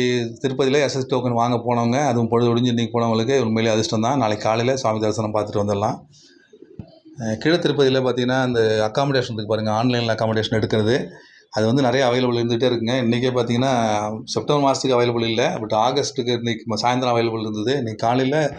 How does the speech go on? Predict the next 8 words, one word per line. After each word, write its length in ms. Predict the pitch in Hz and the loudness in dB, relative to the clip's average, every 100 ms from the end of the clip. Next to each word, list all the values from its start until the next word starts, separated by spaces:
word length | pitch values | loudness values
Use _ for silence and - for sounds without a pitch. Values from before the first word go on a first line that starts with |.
| - - - 113 | -14 -20 -6 2
ஜூலைல 380 | 147 147 139 | 4 4 2
அவைலபிள் 280 | 123 123 113 | 2 2 0
இருந்தது. 460 | 110 107 110 135 180 - _ | -2 -2 -2 -2 -4 -14 _
இப்ப 300 | 123 120 139 | -6 0 2
ஒரு 200 | 127 120 | 4 2
எட்டரை 280 | 117 139 135 | 0 0 0
மணிக்கு 220 | 143 135 | 0 0
பார்க்கும்பொழுது, 800 | 131 123 120 123 139 156 113 - | 0 0 0 0 2 2 0 -4